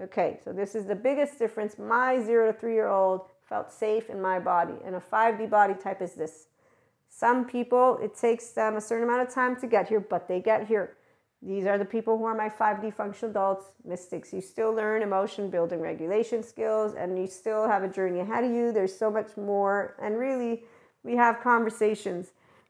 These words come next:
because it's food for thought, and it's a community that we're building. So I don't just come here <laughs> to only talk about, um, you know, like, some people, they're always teachers. No, I'm an educator, but really you can also consider it not entertainment, 'cause I don't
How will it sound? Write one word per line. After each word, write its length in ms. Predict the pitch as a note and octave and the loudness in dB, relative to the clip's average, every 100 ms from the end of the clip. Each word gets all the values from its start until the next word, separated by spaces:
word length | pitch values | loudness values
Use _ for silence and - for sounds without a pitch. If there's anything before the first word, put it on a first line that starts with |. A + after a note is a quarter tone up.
| _ | _
because 440 | G#3+ G3 A3 G#3 G3+ | -14 -2 4 4 2
it's 180 | G#3 - | -4 -6
food 280 | C4 B3+ | -4 -4
for 120 | B3 G#3+ | -4 -6
thought, 500 | A3+ G#3 G#3 G#3 - | 4 6 6 4 -4
and 240 | A3 G3+ G3+ | -2 0 0
it's 140 | G3+ | -2
a 40 | |
community 460 | G#3 A3 A#3 B3 A#3 | -4 0 2 2 2
that 180 | G3+ F#3 | 2 2
we're 100 | F#3 | 0
building. 540 | G3 G3 F#3 F#3 G3 | 2 0 0 0 -2
So 280 | G3 G3+ F#3 | -2 -2 0
I 120 | G3 | 0
don't 260 | G3+ G#3+ G#3+ | 0 -2 -2
just 220 | G#3 - | -6 -4
come 260 | A3+ A3 G#3+ | -6 -4 -2
here 560 | G#3 G3 F#3+ F#3 G#3 - | -2 -2 -2 -2 -6 -8
<laughs> 100 | _ | _
to 360 | - G3+ F#3+ - - _ _ _ _ - | -4 -2 -2 -6 -14 _ _ _ _ 2
only 400 | B3 B3+ B3+ A#3+ | 4 4 2 4
talk 400 | A#3 A3+ G#3+ G#3+ | 10 10 10 6
about, 600 | G3 F#3+ F#3+ F#3+ - - _ _ _ _ _ - | 6 8 8 6 -2 -18 _ _ _ _ _ -14
um, 600 | - F3 D#3+ - - - | -8 -6 -4 -6 -6 -4
you 80 | G#3 | 2
know, 180 | G3 F3+ | 4 4
like, 180 | F3 | 2
some 260 | - A3 G#3+ | 0 0 0
people, 280 | A3 G#3 G3 | -2 -2 0
they're 200 | F#3 F#3 | 2 4
always 380 | F#3+ F#3+ F#3 F3 | 6 6 4 -4
teachers. 440 | - A3 - G3 | -8 -10 -8 -8
No, 140 | G#3+ F#3 | -6 -4
I'm 220 | F#3+ F#3+ | -2 -2
an 100 | G3 | 2
educator, 800 | A#3+ B3+ B3+ - A#3+ A3 A3 G#3+ | 2 0 -4 2 4 6 6 4
but 300 | G#3 F3+ - | 4 2 0
really 580 | B3 C4 A#3+ A3 G#3+ G#3+ | -2 0 0 0 -2 -6
you 80 | |
can 200 | G#3 G#3+ | -6 -4
also 340 | G3+ G3+ G3+ G#3+ | 0 -2 -2 -6
consider 420 | G3+ G3+ G#3 G3 | -6 -4 -2 0
it 300 | F#3+ - - | -2 -8 -14
not 280 | A3+ A3+ C#4 | -2 2 4
entertainment, 640 | C#4 A#3+ G#3+ A3+ G#3+ F3 - | 2 0 0 0 0 -2 -4
'cause 120 | F#3 | -2
I 140 | F#3 | 2
don't 340 | G3 G#3+ A3 | 4 4 2